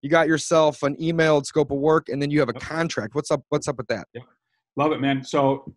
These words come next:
Speaker 2: as soon as you, you press, uh, calculate offers, it's gonna, it's gonna pop into three boxes. And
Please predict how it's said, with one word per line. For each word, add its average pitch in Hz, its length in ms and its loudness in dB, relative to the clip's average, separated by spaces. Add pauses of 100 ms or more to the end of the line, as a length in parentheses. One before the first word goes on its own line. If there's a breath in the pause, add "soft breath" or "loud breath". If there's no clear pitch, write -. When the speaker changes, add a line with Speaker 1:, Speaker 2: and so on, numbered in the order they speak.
Speaker 2:
as 135 140 -4
soon 190 140 2
as 180 100 2
you, 196 180 0
you 165 220 0
press, 160 320 -4
uh, 139 200 0
calculate 147 460 -2
offers, 117 640 -6
it's 120 160 -10
gonna, 127 280 -4
it's 123 120 -10
gonna 135 160 -4
pop 139 320 -2
into 139 140 -2
three 147 240 -6
boxes. 120 520 -6 (300 loud breath)
And 131 300 -4